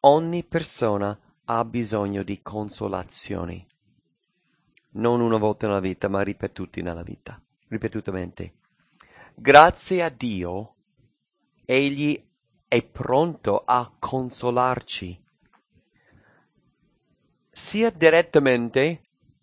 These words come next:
e molto più spesso tramite altri. Lo Spirito Santo ha un titolo, qual è?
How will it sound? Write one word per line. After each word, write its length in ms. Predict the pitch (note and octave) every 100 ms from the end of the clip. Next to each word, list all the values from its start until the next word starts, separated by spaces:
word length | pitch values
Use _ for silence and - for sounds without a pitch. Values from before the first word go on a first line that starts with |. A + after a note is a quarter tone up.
| _ _ _ _ _ _ _ _ _ _
e 100 | -
molto 460 | D3 E3 A3+ A#3 D#3+
più 180 | - C3+
spesso 760 | - - A2+ G#2+ B2 A#2+ - _
tramite 840 | - D3+ E3+ F3+ C3+ - G#2+ G#2+ G#2+ _ _ -
altri. 580 | B2+ B2 - F#2 F#2 - _ _ _ _ _ _ _ _ _ _ _ _ _ _ _ _ _ _ _ -
Lo 180 | C3+ C3
Spirito 440 | - D#3 D3 D3
Santo 420 | - D3+ D3+ C#3+
ha 80 | B2+
un 140 | C3
titolo, 460 | B2 D#3 - G#2 G2
qual 220 | A#2+ A#2+
è? 320 | B2 G2 F2+